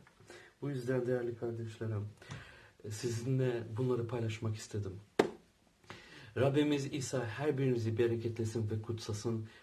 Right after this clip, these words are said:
Rabbimiz aydınlık yüzünü, aydınlık yüzünü her birinizin üzerine, e,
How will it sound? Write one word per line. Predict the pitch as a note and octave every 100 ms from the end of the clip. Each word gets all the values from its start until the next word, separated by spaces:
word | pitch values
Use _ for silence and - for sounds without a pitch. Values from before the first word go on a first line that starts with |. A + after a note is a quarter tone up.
| -
Rabbimiz | G2+ B2 A2+ B2+ B2 A#2+ A2+ G#2+ - - - _
aydınlık | - A#2+ A2 B2+ C#3+ E3+ A#2+
yüzünü, | G#2+ G2+ G2 F2+ - - - -
aydınlık | - A#2+ B2 A2+ B2+ C#3 -
yüzünü | A#2 G#2 G#2+ G#2+ G#2+ - -
her | C3+ D#3 C3+
birinizin | B2+ A#2 A2+ A2+
üzerine, | A#2 A#2 G#2+ G#2 G#2+ G#2 - - - _
e, | G#2+ G#2 G2